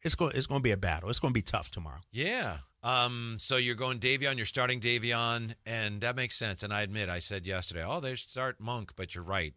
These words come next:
Speaker 2: Typically, uh, Davion gets the start because Monk's so valuable coming off
Speaker 1: Yeah.
Speaker 2: the bench, right?
Speaker 1: Yeah,
Speaker 2: But
Speaker 1: and, and Mike Brown did say today, your boy Kobe Jones should see some action, too.
Speaker 2: Good.
Speaker 1: And so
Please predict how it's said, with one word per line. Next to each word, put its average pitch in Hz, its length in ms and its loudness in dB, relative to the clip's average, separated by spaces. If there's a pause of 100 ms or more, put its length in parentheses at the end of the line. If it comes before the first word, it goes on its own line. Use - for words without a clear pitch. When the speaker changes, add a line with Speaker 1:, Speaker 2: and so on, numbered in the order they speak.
(100)
Speaker 2:
Typically, 85 600 -8 (520)
uh, 87 260 -2
Davion 92 440 -2
gets 92 240 0
the 90 80 -4
start 85 380 -2
because 95 400 -4
Monk's 95 280 -2
so 98 120 0
valuable 92 420 0
coming 95 260 -6
off 92 120 -4
Speaker 1:
Yeah. 131 220 6
Speaker 2:
the 101 60 0
bench, 71 200 -6
right? 80 240 -4
Speaker 1:
Yeah, 147 300 6
Speaker 2:
But 123 60 0
Speaker 1:
and, - 80 -2
and 123 100 6
Mike 151 260 4
Brown 175 280 6
did 185 260 6
say 185 220 8
today, 165 240 6
your 151 180 4
boy 170 300 4
Kobe 170 400 4
Jones 139 640 4 (680)
should 175 320 4
see 196 200 8
some 180 220 6
action, 180 420 4
too. 107 300 2 (140)
Speaker 2:
Good. 175 300 0
Speaker 1:
And 120 140 2
so 123 360 6